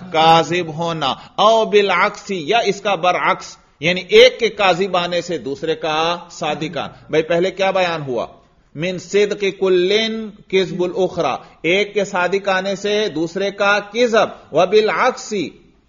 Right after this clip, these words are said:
बिल अक्स का क्या माना? एक के किज़ब से दूसरे का सिदक। बात समझ में आ गई? भाई देखिए, यहां आया मिन सिद्क़ि कुल्लिन किज़्बुल उखरा,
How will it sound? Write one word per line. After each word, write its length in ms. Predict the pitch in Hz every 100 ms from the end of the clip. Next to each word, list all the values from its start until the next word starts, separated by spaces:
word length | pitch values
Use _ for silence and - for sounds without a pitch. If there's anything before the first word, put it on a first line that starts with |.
| _ _
बिल 200 | 120 175
अक्स 240 | 175 196 -
का 100 | 214
क्या 200 | 214 220
माना? 320 | 226 220 170 110 - _ _ -
एक 840 | 165 170 175 - 165 196 233 233
के 140 | 226 208
किज़ब 500 | 185 180 160 175 156
से 220 | 147 185 196 208 214 -
दूसरे 420 | 123 147 151 175 180
का 420 | 175 170 180 196
सिदक। 500 | 190 - 202 135 110 - 110
बात 240 | 135 160
समझ 320 | - 170 165
में 140 | 170 156
आ 140 | 139
गई? 220 | 139 160 165 - - _ _ _ -
भाई 160 | 185 185
देखिए, 460 | 190 190 247 302 427 _ _ _ _ _ _ _ _ -
यहां 380 | 135 202 214 262 156
आया 280 | 151 170 214 -
मिन 240 | 151 165 156
सिद्क़ि 600 | - 247 269 208 - 170 -
कुल्लिन 680 | 220 269 254 220 208 208 190 180
किज़्बुल 500 | 208 196 165 165 156
उखरा, 500 | 170 151 147 117